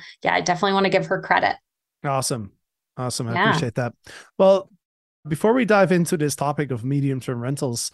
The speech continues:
Speaker 2: give us a quick background of, like, what y-, you, you own twelve units. Can you just kinda give us your, your story? You've been in this for decades,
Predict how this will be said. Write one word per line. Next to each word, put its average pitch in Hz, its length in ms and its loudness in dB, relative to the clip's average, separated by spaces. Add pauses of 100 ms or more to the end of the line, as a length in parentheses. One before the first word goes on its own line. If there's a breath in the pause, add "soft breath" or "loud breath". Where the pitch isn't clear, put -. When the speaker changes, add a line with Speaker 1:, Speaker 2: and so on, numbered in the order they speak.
(280 soft breath)
Speaker 2:
give 202 120 -2
us 202 80 -2
a 202 60 -4
quick 185 240 0
background 143 520 0
of, 127 160 -4
like, 120 180 -4
what 165 240 -2
y-, 156 260 -14
you, 156 340 2
you 160 180 0
own 170 180 2
twelve 156 380 0
units. 156 420 0 (400 soft breath)
Can 165 120 0
you 190 240 2 (340)
just 151 160 -4
kinda 147 420 2
give 131 200 -4
us 139 140 -2
your, 131 180 -2
your 135 200 -6
story? 143 360 -2
You've 143 180 -2
been 175 240 2
in 151 120 0
this 147 140 -2
for 131 300 -6
decades, 120 640 -6